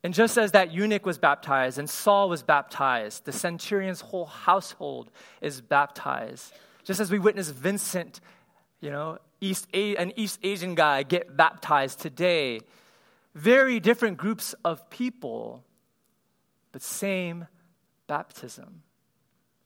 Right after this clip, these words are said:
And so in this remarkable story, paradigms are transformed. God's love for some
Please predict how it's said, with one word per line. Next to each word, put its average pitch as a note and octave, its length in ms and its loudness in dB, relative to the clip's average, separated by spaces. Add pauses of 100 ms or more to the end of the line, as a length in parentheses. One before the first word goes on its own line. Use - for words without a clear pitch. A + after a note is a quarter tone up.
(640)
And F3+ 100 -12
so B3 220 -2
in G#3+ 140 -4
this - 380 -4 (320)
remarkable G#3+ 760 0
story, D#3+ 640 -4
paradigms D3 920 -2
are C3+ 140 0
transformed. D3 1000 -10 (1120)
God's G3+ 400 4
love F#3 440 2
for - 360 -8
some C#3+ 640 -6